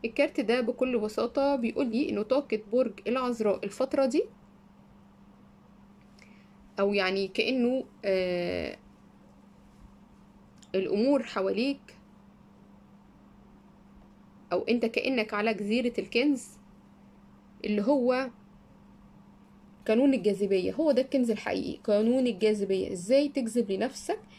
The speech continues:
الحاجة اللي أنت عايزها، إزاي، آه، إن أنت، آه، تخلي الأحلام بتاعتك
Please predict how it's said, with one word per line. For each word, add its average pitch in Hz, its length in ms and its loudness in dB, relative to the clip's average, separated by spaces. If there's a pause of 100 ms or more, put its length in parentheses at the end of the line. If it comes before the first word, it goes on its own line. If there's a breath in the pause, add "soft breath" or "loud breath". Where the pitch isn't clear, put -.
(420 loud breath)
الحاجة 247 580 0
اللي 196 220 -6
أنت 254 180 0
عايزها، 175 460 -4 (500 loud breath)
إزاي، 262 640 4 (220)
آه، 202 300 2
إن 214 260 2
أنت، 285 520 2 (520)
آه، 185 440 0 (100)
تخلي 254 680 2 (460 loud breath)
الأحلام 240 720 2
بتاعتك 220 600 -2